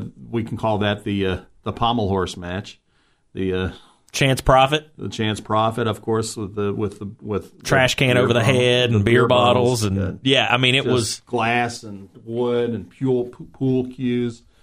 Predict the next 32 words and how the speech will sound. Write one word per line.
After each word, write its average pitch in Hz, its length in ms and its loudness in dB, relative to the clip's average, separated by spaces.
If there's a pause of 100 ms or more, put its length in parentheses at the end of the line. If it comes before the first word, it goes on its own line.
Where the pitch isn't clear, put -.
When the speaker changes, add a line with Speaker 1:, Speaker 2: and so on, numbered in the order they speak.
(160)
Speaker 1:
anything 123 440 0
that 113 180 -4
you 117 100 -4
can 104 120 -4
get 107 140 -6
your 92 120 -10
hands 104 320 -2
on, 90 180 -6
Damian 104 320 -4
Wayne's 98 320 -4
willing 98 280 -6
to 110 80 -14
use. 101 420 -8 (440)
And 107 180 -2
he's 107 120 0
one 127 140 0
of 123 40 -2
the 120 60 -2
best 113 240 -2
hardcore 113 440 0
wrestlers 101 480 -4
in 113 160 -2
the 107 60 0
business 95 440 -2
today. 90 520 -8
Um, 90 420 -4 (640)
I, 110 260 -2 (120)
I 110 80 -6
think 123 320 -4
that 117 180 -2
he, 117 220 0
uh, 110 220 0